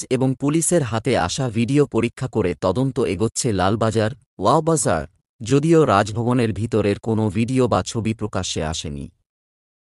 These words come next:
নর্থ গেটের কিছু ফুটেজ পাওয়া গিয়েছে, যেখানে রাজ্যপালের বিশেষ সচিবের অফিস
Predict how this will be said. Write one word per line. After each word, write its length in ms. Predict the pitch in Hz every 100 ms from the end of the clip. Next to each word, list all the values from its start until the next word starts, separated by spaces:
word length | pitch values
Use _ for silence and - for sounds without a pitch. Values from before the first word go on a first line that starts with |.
| _ -
নর্থ 360 | 104 131 175 - 196
গেটের 340 | 139 135 160 151
কিছু 240 | 147 156
ফুটেজ 400 | 127 156 143 160 -
পাওয়া 240 | 113 95
গিয়েছে, 420 | 90 98 87 - 62 - _ _ -
যেখানে 360 | 117 110 135 110
রাজ্যপালের 600 | 92 101 135 120 104 101
বিশেষ 320 | 90 110 151 -
সচিবের 460 | 135 117 117 107 -
অফিস 340 | 107 - 156